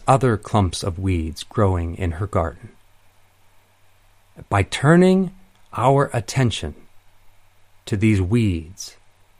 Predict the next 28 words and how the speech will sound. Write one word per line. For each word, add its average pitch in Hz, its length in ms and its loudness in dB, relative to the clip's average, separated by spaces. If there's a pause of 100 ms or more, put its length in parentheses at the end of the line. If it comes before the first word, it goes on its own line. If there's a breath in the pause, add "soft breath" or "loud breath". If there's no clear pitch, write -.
(520)
they 117 140 4
can 147 160 2
become 117 480 0
herbs 104 420 0
of - 180 -8
healing. 92 500 -4 (1000)
Now, 104 160 -8
I'm 117 100 4
saying 202 380 4
weeds 127 240 6
because 123 340 0
that's, - 220 0 (200)
that's 120 180 -2
the 135 80 0
way 123 100 4
we're 110 120 0
treating 175 320 4
it. 92 100 0
Again, 120 260 2
remember 135 380 4
the 113 260 2 (340 soft breath)
untrained 135 640 4
subjects, 117 640 -2
when 113 200 0
the 110 80 2
pain 160 560 2
experience 117 580 0
came, 113 440 0